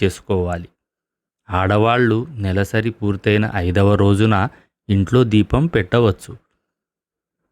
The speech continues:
నెలసరి పూర్తయిన తర్వాత ఇంటిని శుభ్రం చేయకుండా పూజలు చేస్తే అలాంటి ఇళ్లల్లో దేవతలు ఉండరు. ఇక ఎన్ని పూజలు చేసినా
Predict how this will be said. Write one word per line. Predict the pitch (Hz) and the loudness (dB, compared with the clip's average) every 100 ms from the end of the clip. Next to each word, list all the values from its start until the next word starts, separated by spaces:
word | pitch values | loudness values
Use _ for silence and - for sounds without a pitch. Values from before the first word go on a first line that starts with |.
| _ _ _ | _ _ _
నెలసరి | 107 110 131 156 | 2 2 2 2
పూర్తయిన | 147 131 123 - 120 113 | 0 0 0 2 2 2
తర్వాత | 101 92 90 95 - 196 233 - | -2 0 0 -2 -2 -4 -4 -4
ఇంటిని | 101 101 127 139 | -2 0 0 0
శుభ్రం | - 98 110 117 117 123 - | 0 0 0 0 0 -6 -2
చేయకుండా | 95 98 95 117 117 107 117 | 2 2 2 2 2 0 -2
పూజలు | - 104 98 101 104 - | -4 0 2 4 2 0
చేస్తే | 95 - 185 240 _ _ _ _ | -2 0 0 0 _ _ _ _
అలాంటి | 107 120 127 117 127 | 0 0 0 -4 -2
ఇళ్లల్లో | 113 131 143 127 151 170 | 2 2 2 2 -2 -6
దేవతలు | 95 98 98 110 123 110 110 135 | -6 0 0 0 0 -2 -2 -4
ఉండరు. | 104 98 98 82 - _ _ _ _ _ _ _ _ - | -2 0 0 -2 -12 _ _ _ _ _ _ _ _ -6
ఇక | 110 113 110 - | -2 0 -2 -4
ఎన్ని | 110 92 98 | -4 -2 -2
పూజలు | - 104 101 101 101 107 | 0 0 2 2 2 0
చేసినా | 95 107 123 240 | 0 0 0 -2